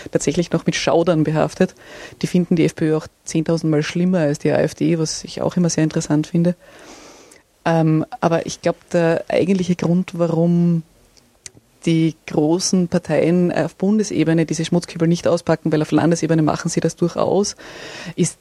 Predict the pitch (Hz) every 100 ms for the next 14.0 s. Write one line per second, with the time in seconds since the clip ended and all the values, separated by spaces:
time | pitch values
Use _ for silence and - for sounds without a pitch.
0 | - 143 165 165 - 165 160 165 160 160
1 | 156 156 147 156 151 147 160 - - -
2 | 156 170 175 160 156 151 143 - 151 -
3 | - 156 - - - - - 151 160 156
4 | 143 160 - 165 - 180 175 165 170 151
5 | 165 156 147 160 - 170 160 156 160 -
6 | - 147 147 147 147 - - - 160 -
7 | 160 - 170 - 160 147 101 - 147 147
8 | 143 143 151 151 151 - 123 - - -
9 | 151 151 151 151 160 - - - 151 -
10 | - - - - - - - - 165 139
11 | 151 - 151 147 147 147 143 151 - 147
12 | - - 165 151 - 151 147 - 151 151
13 | 143 160 160 160 151 147 156 147 -